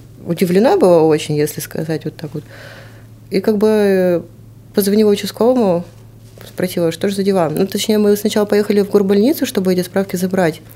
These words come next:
А мне задают такой вопрос, мол, «А вы вообще кто и чё вы сюда приехали?» Я так говорю: «Ну, как бы я тут была в пятницу, ну, точнее, в субботу даже утром».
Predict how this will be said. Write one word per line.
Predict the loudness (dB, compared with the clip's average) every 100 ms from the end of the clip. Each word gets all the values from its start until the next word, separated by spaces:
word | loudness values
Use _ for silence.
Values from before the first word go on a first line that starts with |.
| -20 -20 -20 -10 -2
А |
мне | 2 4 4 4
задают | 2 2
такой | 0 0 0
вопрос, | 0 2 2 2
мол, | 4
«А | 4
вы | 4 2
вообще | 0 -2 -6
кто | -8 -2 2
и | 2 2
чё | 0
вы | 0
сюда | 0 -2
приехали?» | -2 0 0 -2 -4
Я | -6
так | -6 -10
говорю: | -10 -4 -2
«Ну, | 0
как | 0 0
бы | 2
я | 2
тут | 2 0
была | 2 2
в | 2
пятницу, | 0 -2 -2 -6
ну, | -8
точнее, | -6 -6 -6
в |
субботу | -4 -4 -2 -2
даже | -4 -4
утром». | -6 -6 -10